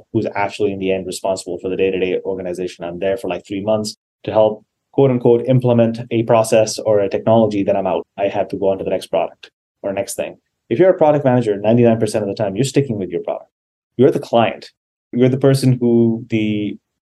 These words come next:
uh, the consultant used to talk to, right? Because after that consultant disappears, after that contractor disappears for the U X U I, for example, I'm responsible for that U X U I. I have to keep it alive.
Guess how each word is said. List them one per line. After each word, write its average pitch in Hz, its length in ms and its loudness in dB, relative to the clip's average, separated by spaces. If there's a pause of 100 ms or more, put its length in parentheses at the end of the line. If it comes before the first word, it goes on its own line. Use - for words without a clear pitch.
uh, 107 60 -4
the 107 140 -6
consultant 107 480 -2
used 120 380 2
to 117 60 -16
talk 127 320 0
to, - 200 -6 (460)
right? 113 320 2 (420)
Because 110 500 -2
after 123 280 0
that 120 160 2
consultant 113 480 -2
disappears, 151 480 2
after 98 180 -2
that 95 160 0
contractor 107 500 0
disappears 101 540 -4
for 92 400 0
the 92 120 -6
U 92 140 0
X - 160 -4
U 117 120 4
I, 135 160 4
for 123 140 2
example, 120 520 2
I'm 117 180 2
responsible 107 540 0
for 98 140 -4
that 87 180 -2
U 80 100 -8
X 80 180 -8
U 87 120 -4
I. - 220 -8
I - 20 -8
have 104 140 -8
to 107 80 -12
keep - 180 -2
it 104 80 0
alive. 90 360 2